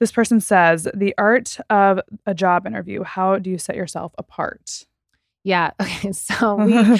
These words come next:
Speaker 1: <laughs>
Speaker 2: we used to do lots of interviews at Hulu
Speaker 1: Mm-hmm.
Speaker 2: and a couple things. One, prepare. Like, just prep the shit out of yourself for this
Speaker 1: Mm-hmm.
Speaker 2: company and this job.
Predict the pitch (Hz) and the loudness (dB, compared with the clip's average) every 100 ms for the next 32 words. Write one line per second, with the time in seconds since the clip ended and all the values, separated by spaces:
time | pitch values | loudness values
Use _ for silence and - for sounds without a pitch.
0 | 339 247 269 233 226 196 180 185 202 196 | 2 0 0 0 -2 0 0 0 0 -2
1 | 185 175 170 170 165 208 202 202 214 202 | 0 -2 -2 -2 0 2 2 2 2 2
2 | 196 202 - _ _ - 226 240 220 202 | 2 -2 -4 _ _ -4 0 0 0 -2
3 | 190 175 180 - - 196 226 226 233 240 | -2 -2 -6 -10 -8 0 2 4 4 2
4 | 220 _ _ _ _ _ _ _ _ - | 0 _ _ _ _ _ _ _ _ -4
5 | 214 - - - _ 202 196 208 226 - | -2 -4 -12 -16 _ -2 -2 -4 -6 -6
6 | _ _ _ 262 262 - 180 - - 196 | _ _ _ -2 -2 -4 -12 -8 -2 -4
7 | - 190 190 185 190 180 175 180 - 185 | -2 -4 -4 -4 -6 -4 -2 -4 -4 -4
8 | 175 - 170 180 214 190 185 180 175 180 | -4 -6 -6 -6 -2 -2 -2 -6 -6 -6
9 | - - | -6 -6